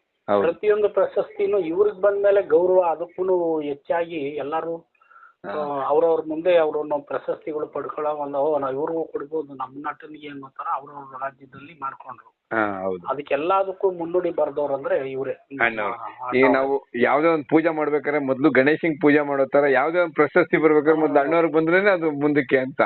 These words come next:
Speaker 2: ನಿಜ, ನಿಜ. ಯಾಕೆಂದ್ರೆ ವರನಟನು ಹಂಗೆ ಮಾಡ್ಕೊಂಡ್ರು. ಇದು
Speaker 1: ಹಾ.
Speaker 2: ಬಂದ್ಮೇಲೆ ನಟ ಸಾರ್ವಭೌಮ ಎನ್ ಟಿ ರಾಮರಾವ್ಗೂ ಕೊಟ್ಕೊಂಡ್ರು.
Speaker 1: ಹಾ, ಹೌದು.
Speaker 2: ಅಲ್ಲಿ ಅವ್ರಿಗೆ ಆಂಧ್ರದಲ್ಲಿ ಆ, ಆ,
Speaker 1: ಹಾ.
Speaker 2: ಏನೇ ಮಾಡಿದ್ರು ಇವ್ರು
Speaker 1: ಹಾ.
Speaker 2: ಬಂದ್ಮೇ-, ಬಂದಿದ್ದು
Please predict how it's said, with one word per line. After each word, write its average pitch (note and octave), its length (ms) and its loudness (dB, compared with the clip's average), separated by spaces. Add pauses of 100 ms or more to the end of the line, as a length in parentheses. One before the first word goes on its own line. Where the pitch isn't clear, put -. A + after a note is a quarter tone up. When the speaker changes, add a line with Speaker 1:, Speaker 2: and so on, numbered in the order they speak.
(120)
Speaker 2:
ನಿಜ, D#3 300 -2
ನಿಜ. C#3+ 200 -4 (120)
ಯಾಕೆಂದ್ರೆ D3 460 -4
ವರನಟನು D3+ 680 -4
ಹಂಗೆ D3 200 -4
ಮಾಡ್ಕೊಂಡ್ರು. B2+ 680 -8
ಇದು - 100 0
Speaker 1:
ಹಾ. B2 120 4
Speaker 2:
ಬಂದ್ಮೇಲೆ F#3 300 2
ನಟ D#3 140 -2
ಸಾರ್ವಭೌಮ E3 540 0
ಎನ್ D#3 220 -6
ಟಿ E3 100 -6
ರಾಮರಾವ್ಗೂ D#3+ 640 -2
ಕೊಟ್ಕೊಂಡ್ರು. C#3 560 -6
Speaker 1:
ಹಾ, A#2 400 -2
ಹೌದು. G2+ 400 -2
Speaker 2:
ಅಲ್ಲಿ D3+ 320 -2
ಅವ್ರಿಗೆ C3+ 320 -2
ಆಂಧ್ರದಲ್ಲಿ C3+ 600 -4
ಆ, B2+ 280 -8
ಆ, C3+ 240 -2
Speaker 1:
ಹಾ. B2+ 120 -6
Speaker 2:
ಏನೇ G3 280 2
ಮಾಡಿದ್ರು F3+ 720 -2
ಇವ್ರು G3+ 320 4
Speaker 1:
ಹಾ. G3+ 60 -2
Speaker 2:
ಬಂದ್ಮೇ-, F#3 400 0
ಬಂದಿದ್ದು F3+ 400 -2